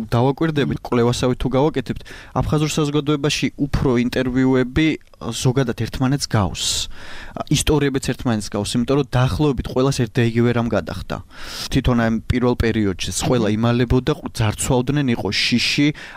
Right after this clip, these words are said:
Speaker 1: არა მარტო ძარცვავდნენ, მაგრამ ასევე ჩაგვრის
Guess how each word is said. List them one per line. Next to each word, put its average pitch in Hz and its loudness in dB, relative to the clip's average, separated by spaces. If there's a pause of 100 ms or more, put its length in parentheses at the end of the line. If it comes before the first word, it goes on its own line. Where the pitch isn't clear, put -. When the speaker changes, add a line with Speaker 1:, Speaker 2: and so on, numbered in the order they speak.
Speaker 1:
არა 123 2
მარტო 143 0
ძარცვავდნენ, 139 0 (200)
მაგრამ 110 0
ასევე 107 0
ჩაგვრის 113 0